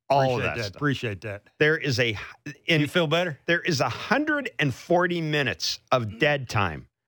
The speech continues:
Speaker 1: of jack squat in an N F L game.
Speaker 2: Hundred and forty minutes.
Speaker 1: A hundred and forty minutes out of
Speaker 2: How can I ever
Speaker 1: It's too much
Speaker 2: watch
Speaker 1: math.
Speaker 2: again?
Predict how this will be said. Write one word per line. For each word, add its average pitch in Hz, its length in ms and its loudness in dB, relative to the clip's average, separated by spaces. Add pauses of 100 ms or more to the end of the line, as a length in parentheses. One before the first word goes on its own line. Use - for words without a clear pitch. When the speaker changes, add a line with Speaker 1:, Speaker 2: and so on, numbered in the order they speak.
(100)
Speaker 1:
of 117 180 2
jack 170 420 0
squat 131 720 0 (540)
in 131 100 4
an 123 140 2
N 117 140 0
F 107 180 -2
L 107 180 2
game. 78 280 -8
Speaker 2:
Hundred 151 180 2
and 135 120 -8
forty 147 220 0
minutes. 120 340 -4
Speaker 1:
A 120 40 0
hundred 262 560 -2
and 190 120 -2
forty 185 440 0
minutes 143 520 -2 (120)
out 139 260 2
of 123 500 -4 (1300)
Speaker 2:
How 165 120 -2
can 151 160 -2
I 120 140 0
ever 147 120 -2
Speaker 1:
It's 156 80 -4
too 147 60 0
much 151 180 0
Speaker 2:
watch - 60 -8
Speaker 1:
math. - 160 -2
Speaker 2:
again? 117 320 -4